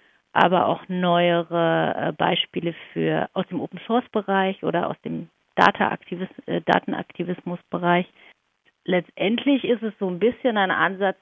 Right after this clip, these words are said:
zu sagen, überall, wo die App auftaucht, forsche ich. Also das heißt, ich gucke mir auch an, wie werden die eigentlich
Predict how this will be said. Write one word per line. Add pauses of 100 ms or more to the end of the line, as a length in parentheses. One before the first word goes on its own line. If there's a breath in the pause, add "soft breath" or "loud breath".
zu
sagen,
überall, (140)
wo
die
App (120)
auftaucht, (160)
forsche
ich.
Also
das
heißt,
ich
gucke
mir
auch
an,
wie
werden
die
eigentlich